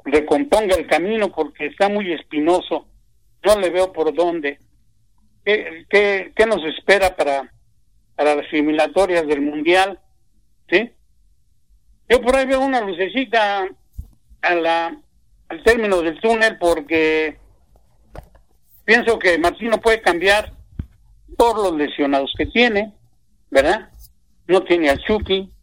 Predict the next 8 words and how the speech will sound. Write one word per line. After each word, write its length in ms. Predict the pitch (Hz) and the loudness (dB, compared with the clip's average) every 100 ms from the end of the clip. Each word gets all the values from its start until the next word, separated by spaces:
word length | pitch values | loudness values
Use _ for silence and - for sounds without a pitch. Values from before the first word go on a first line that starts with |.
| _ | _
no 180 | 170 170 | 0 0
tiene 240 | 165 156 139 | 2 0 2
a 60 | |
Guardado 680 | 120 127 147 185 196 190 190 _ _ _ _ _ _ - - _ - | 0 0 2 2 2 -2 -6 _ _ _ _ _ _ -20 -20 _ -10
y 760 | 139 131 135 135 131 127 131 - _ _ _ _ _ _ _ _ | -8 -4 -4 -2 -2 -4 -6 -10 _ _ _ _ _ _ _ _
tiene 220 | - 196 165 | 0 2 2
algunos 380 | 156 185 156 - | 2 0 -2 -2
jugadores 560 | 143 151 151 175 147 | 0 2 2 0 -2